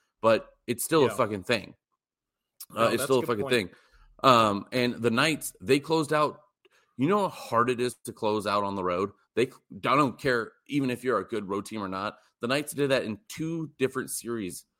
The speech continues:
Speaker 1: One against the Oilers, the best offensive team with two of the best players in the league, uh, the, arguably one for sure, and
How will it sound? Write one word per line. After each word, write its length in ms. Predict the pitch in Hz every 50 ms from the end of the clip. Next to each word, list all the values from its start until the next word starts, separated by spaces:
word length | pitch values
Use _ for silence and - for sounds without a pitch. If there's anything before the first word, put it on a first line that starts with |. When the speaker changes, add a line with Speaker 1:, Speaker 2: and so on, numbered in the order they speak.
| _ _ -
Speaker 1:
One 260 | 104 117 139 156 165
against 300 | 147 131 139 135 131 135
the 100 | 120 - -
Oilers, 360 | 113 117 107 95 90 98 98
the 80 | - 101
best 280 | 87 - 113 120 117 -
offensive 420 | 120 120 117 - 117 104 - 107
team 240 | - - 113 110 113
with 140 | 107 98 -
two 220 | - - 131 131
of 60 | 123
the 60 | 117 113
best 240 | 95 113 110 -
players 360 | - 110 104 104 107 107 101 104
in 80 | 98
the 80 | 92 90
league, 400 | 104 113 107 92 95 101 107 - _ _ _ _ _ _ _ -
uh, 180 | - 107 101 104
the, 160 | - 110 113 - -
arguably 400 | - 127 135 123 120 113 120 117
one 260 | 104 95 113 113 107 101
for 140 | - 98
sure, 400 | - - - 135 120 101 98 104
and 260 | - - 98 98 90